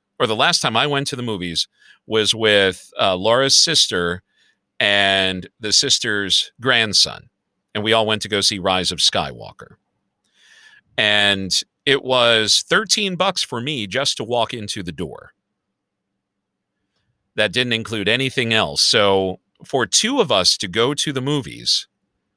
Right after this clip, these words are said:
is almost the thirty dollars that Disney is charging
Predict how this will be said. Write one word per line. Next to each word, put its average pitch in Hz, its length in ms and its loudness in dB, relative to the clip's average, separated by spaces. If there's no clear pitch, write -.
is 135 200 0
almost 147 500 2
the 120 100 -6
thirty 135 300 -2
dollars 120 460 -2
that 101 140 -4
Disney 107 340 -2
is 92 160 -2
charging 107 720 -4